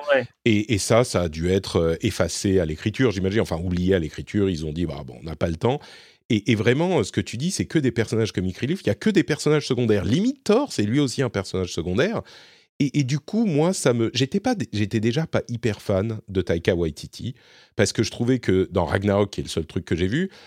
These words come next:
Speaker 2: euh, j'ai trouvé qu'il, qu'il allait trop dans la comédie facile, euh, un petit, c'est un petit peu du slapstick limite, quoi. Euh, limite, euh, comédie où on se met des baffes et c'est rigolo. Mais là, j'ai l'impression que,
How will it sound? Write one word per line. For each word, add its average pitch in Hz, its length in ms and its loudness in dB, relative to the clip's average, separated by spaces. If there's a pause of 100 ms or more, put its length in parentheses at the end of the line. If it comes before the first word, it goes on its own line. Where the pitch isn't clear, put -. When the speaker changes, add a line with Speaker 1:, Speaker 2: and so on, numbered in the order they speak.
(180)
Speaker 2:
euh, 95 80 2 (300)
j'ai 95 140 0
trouvé 127 240 0
qu'il, 104 200 -6 (220)
qu'il 104 200 0
allait 104 220 4
trop 143 520 2
dans 107 160 2
la 92 140 -2
comédie 92 560 0
facile, 92 680 0
euh, 80 500 0
un 98 80 -2
petit, 95 200 -6
c'est - 140 2
un 113 60 0
petit 113 140 -4
peu 131 120 0
du 113 80 0
slapstick - 540 -2
limite, 104 340 2
quoi. - 220 -8 (400)
Euh, 85 180 2
limite, 98 440 0
euh, 85 240 2
comédie 85 420 0
où 98 60 2
on 85 80 -2
se - 120 -4
met 90 60 2
des 82 120 -2
baffes 92 220 2
et 87 60 -2
c'est - 160 -4
rigolo. 98 400 0 (340)
Mais 123 280 4 (840)
là, 139 260 4
j'ai 117 120 0
l'impression 104 640 0
que, 190 360 0